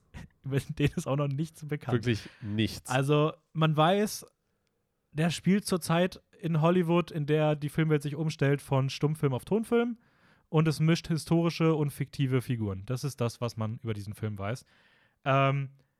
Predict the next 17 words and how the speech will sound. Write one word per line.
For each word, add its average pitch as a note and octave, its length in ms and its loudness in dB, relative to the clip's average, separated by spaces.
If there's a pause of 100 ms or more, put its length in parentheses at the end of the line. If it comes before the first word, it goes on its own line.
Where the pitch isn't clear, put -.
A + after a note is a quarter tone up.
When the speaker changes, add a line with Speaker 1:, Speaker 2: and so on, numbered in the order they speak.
(140)
Speaker 1:
ich C#3+ 160 0
kann - 200 -2
aber D3+ 200 2
Damien C#3+ 300 4
Chazelle C#3 280 4
nicht A#2 140 0
weglehnen. G2+ 420 -6
Also, A#2 260 0 (120)
das C#3 180 -2
ist, D#3+ 260 -6 (600)
das C#3+ 160 -4
ist D3+ 140 -4
so G3 200 4
weit G#3+ 220 4
oben F#3+ 200 4
von C#3+ 140 0
Lieblingsregisseuren, A#2+ 920 -2